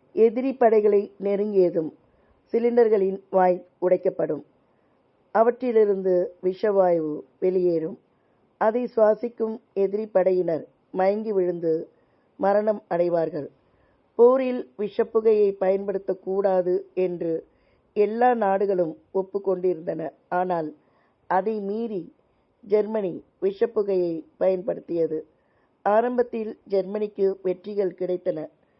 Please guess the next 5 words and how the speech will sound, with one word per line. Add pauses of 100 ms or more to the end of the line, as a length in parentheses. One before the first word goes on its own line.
(360)
முடிவில் (600)
பிரிட்டன், (560)
பிரான்ஸ், (300)
அமெரிக்கா (260)
ஆகிய